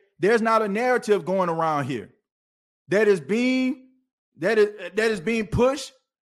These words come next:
by some members of the sports media. I see that people are getting the benefit of the doubt.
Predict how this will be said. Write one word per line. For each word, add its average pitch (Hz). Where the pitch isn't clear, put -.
by 190
some 247
members 254
of 247
the 240
sports 262
media. 180
I 190
see 254
that 208
people 240
are 226
getting 226
the 190
benefit 247
of 240
the 233
doubt. 196